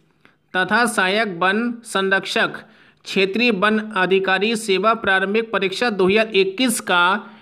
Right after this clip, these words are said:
रिजल्ट आपका डिक्लेयर किया जा चुका है। ऐसे अभ्यर्थी जिन्होंने यूपी पीसीएस प्रारंभिक परीक्षा दी है, वह सभी अभ्यर्थी जो हैं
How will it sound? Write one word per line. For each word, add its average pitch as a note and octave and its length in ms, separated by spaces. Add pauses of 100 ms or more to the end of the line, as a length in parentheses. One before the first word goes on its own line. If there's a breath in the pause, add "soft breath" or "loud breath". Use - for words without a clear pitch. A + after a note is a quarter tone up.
(120)
रिजल्ट G3 360
आपका F#3+ 380
डिक्लेयर F#3+ 540
किया G3 240
जा F3+ 120
चुका F3 360
है। D#3 540 (1400 soft breath)
ऐसे F3+ 460
अभ्यर्थी F#3 800
जिन्होंने F#3 520 (840 soft breath)
यूपी F#3+ 360
पीसीएस A3 600 (180)
प्रारंभिक A3 500
परीक्षा G#3 360
दी G3+ 240
है, F#3+ 600 (560)
वह F3 340
सभी G#3+ 340
अभ्यर्थी F#3 580
जो F#3 160
हैं A#3 480